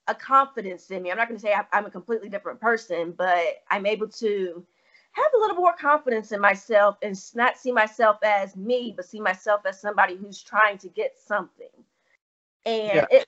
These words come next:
Speaker 1: it, it works. And I think that's something everybody needs to start doing. Like, have more confidence in yourself. And once you start acting, you have no choice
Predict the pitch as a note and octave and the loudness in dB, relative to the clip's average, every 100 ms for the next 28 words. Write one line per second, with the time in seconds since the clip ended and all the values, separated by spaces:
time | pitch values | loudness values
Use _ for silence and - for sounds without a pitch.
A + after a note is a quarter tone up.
0 | - G4+ - F#4+ F4 C4+ - C#4 E4+ D#4+ | -4 -8 -4 -4 0 -2 0 -4 -2 -2
1 | C4 C#4 C#4+ C4 B3+ - A#3 B3 A3 A3 | -2 -2 -4 -2 -4 2 0 2 0 0
2 | G3+ G3+ G#3+ G#3+ - A3 G3+ - G#3+ - | -4 -10 -10 -12 -14 -18 -8 8 8 8
3 | G3 G3+ G#3 F#3 F#3 F#3 A3 B3+ C4+ B3+ | 2 -2 0 0 2 2 4 2 4 0
4 | - _ A3+ A#3 A#3 G3 F#3 F#3 F3 - | 0 _ 2 2 0 -10 -10 -10 -10 -6
5 | F#3 F#3 F#3+ A#3 B3+ C4 B3 G#3+ - F#3+ | -8 -6 -4 -4 -6 -2 2 2 2 0
6 | F#3 B3 A#3 A#3 A3 A3+ - _ _ - | 0 -8 -12 -12 -12 -14 -16 _ _ -6
7 | A3+ A3 G3+ G#3 | -6 -6 -10 -10